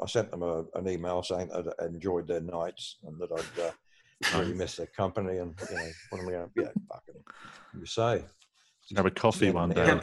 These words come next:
Speaker 3: can I
Speaker 2: Do
Speaker 3: just
Speaker 2: that.
Speaker 3: say, re-, can I say related to that, Trev? Um, someone I know out here, um, our neighbour, she's a single lady. She met a guy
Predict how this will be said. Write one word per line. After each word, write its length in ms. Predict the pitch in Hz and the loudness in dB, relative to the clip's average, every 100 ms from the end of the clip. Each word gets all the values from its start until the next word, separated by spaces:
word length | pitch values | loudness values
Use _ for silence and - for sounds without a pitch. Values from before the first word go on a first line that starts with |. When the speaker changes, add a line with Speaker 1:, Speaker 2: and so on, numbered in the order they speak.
| - | 2
Speaker 3:
can 180 | 143 143 | 4 6
I 80 | 143 | 6
Speaker 2:
Do 60 | |
Speaker 3:
just 140 | 139 131 | 4 4
Speaker 2:
that. 40 | |
Speaker 3:
say, 160 | 139 131 | 6 6
re-, 220 | 131 120 - | 4 2 -2
can 120 | 123 | -2
I 40 | |
say 160 | 120 123 | 0 2
related 540 | 117 120 127 131 - 98 | 4 4 4 2 0 0
to 80 | |
that, 180 | 98 87 | -2 -2
Trev? 400 | - 101 92 - - - | -6 -6 -6 -8 -14 -10
Um, 280 | 98 95 90 | -8 -6 -6
someone 320 | - 110 107 | -4 -2 0
I 60 | 104 | 0
know 200 | 104 101 | 0 -2
out 160 | 95 90 | -4 -6
here, 360 | 90 92 92 92 - _ _ _ _ _ | -4 -2 -2 -6 -14 _ _ _ _ _
um, 500 | 92 90 87 90 90 - _ _ | -8 -6 -4 -4 -6 -12 _ _
our 120 | 98 | -6
neighbour, 380 | 92 92 92 95 | -4 -4 -2 -4
she's 260 | - 95 90 | -4 -6 -6
a 60 | |
single 400 | - - 92 95 | -6 -4 -2 -2
lady. 340 | 92 92 92 92 | -2 -4 -4 -4
She 220 | - 101 | -4 -4
met 180 | 98 95 | -4 -6
a 40 | |
guy 540 | 90 101 95 92 101 | -4 -4 -2 -4 -8